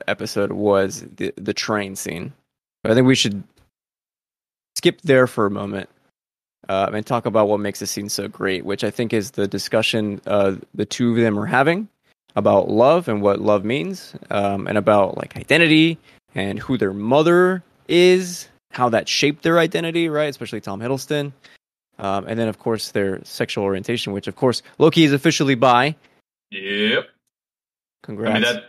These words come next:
Speaker 2: that makes, makes sense. I, I did see one funny photo where it was just, like,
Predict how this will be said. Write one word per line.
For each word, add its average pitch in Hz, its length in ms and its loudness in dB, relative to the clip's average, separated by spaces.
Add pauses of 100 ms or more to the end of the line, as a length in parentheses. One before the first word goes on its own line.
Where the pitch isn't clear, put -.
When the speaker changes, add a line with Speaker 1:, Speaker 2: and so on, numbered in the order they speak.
(460)
Speaker 2:
that 104 60 -8
makes, 107 480 -4
makes 104 260 -4
sense. 110 240 -6
I, 110 80 0
I 120 200 -2
did 135 260 0
see 139 200 -2
one 117 460 -2
funny 110 340 -4
photo 104 480 -2
where 98 140 -6
it 95 40 -8
was 95 140 -12
just, 98 220 -16
like, 92 240 -8